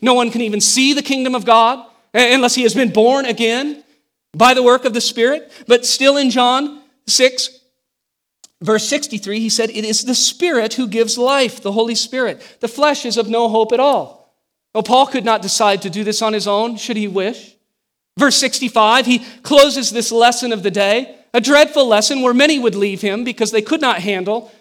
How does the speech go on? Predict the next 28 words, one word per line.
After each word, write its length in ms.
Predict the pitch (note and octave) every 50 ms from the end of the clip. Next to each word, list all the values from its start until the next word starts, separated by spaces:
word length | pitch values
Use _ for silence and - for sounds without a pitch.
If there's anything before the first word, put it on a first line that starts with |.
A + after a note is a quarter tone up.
| _
submitting 540 | - - - A#3+ G3+ A3+ A#3 A#3 A#3+ A#3 A3
to 280 | A3+ - G#3 G3+ G3+ G#3 - - -
the 100 | - G3+
Christ. 380 | G3 - G3+ F#3 F#3+ A3+ A3+ -
He 80 | B3+ A#3
says, 220 | - B3+ A3 F3
"This 160 | A#3 C#4+ C#4
is 140 | C#4+ B3 -
why 220 | A#3 A#3+ A#3 A#3
I 40 | A#3
told 360 | A3+ - A3 A3 G#3+ G3 - G3+
you 140 | G#3 G#3+ G#3+ - - - - _
that 420 | F3+ F#3+ G#3+ A#3 A3+ A#3 - - -
no 240 | F#3+ G#3+ B3+ C#4+ D4+
one 200 | D4+ D#4 D4+ C#4+
can 180 | D4 C#4+ B3+
come 220 | - B3+ C4 B3+ B3
to 100 | - B3
me 380 | A#3 G3+ F3+ E3 D#3 - - _ _ _ _ _ _ _ _ _ _ _ _ _ _ _ _ _ F#3
unless 280 | G#3 G#3 A3+ G#3+ -
it 80 | A3+ -
is 100 | G3 -
granted 380 | - G#3+ G#3+ G#3 - F3 D3+ -
to 40 | E3
him 180 | E3 D#3 D#3
by 140 | D#3+ E3 E3+
the 80 | E3+ E3+
Father." 400 | - A3 G#3+ G3 F3+ B2 A2+